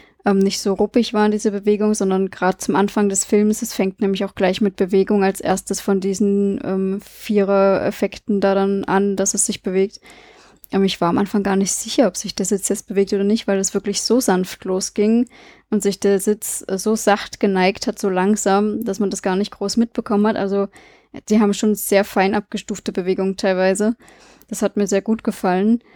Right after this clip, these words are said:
Und zwischendrin dann aber auch durchaus ruppige Bewegungen. Also wenn, wenn die Affen auf einem Pferd saßen oder auch die Soldaten, völlig egal, und geritten sind, dann hat man je nach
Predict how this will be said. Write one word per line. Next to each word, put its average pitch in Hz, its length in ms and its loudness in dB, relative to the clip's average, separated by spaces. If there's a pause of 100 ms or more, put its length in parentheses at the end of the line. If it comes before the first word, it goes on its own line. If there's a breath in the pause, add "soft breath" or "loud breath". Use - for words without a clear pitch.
(340 loud breath)
Und 214 200 2
zwischendrin 202 640 0
dann 202 120 4
aber 196 280 6
auch 196 100 2
durchaus 196 560 0
ruppige 202 320 -2
Bewegungen. 185 540 0
Also 180 220 -2
wenn, 185 720 0
wenn 185 280 -4
die 185 100 0
Affen 190 220 0
auf 185 120 -2
einem 196 160 2
Pferd 190 360 0
saßen 190 340 2
oder 185 140 2
auch 185 80 -2
die 220 100 -8
Soldaten, 185 480 0
völlig 185 300 -6
egal, 190 320 -2 (800 loud breath)
und 190 340 -2
geritten 208 400 0
sind, 214 320 2
dann 196 360 0
hat 202 180 0
man 196 160 2
je 196 140 0
nach 196 340 -2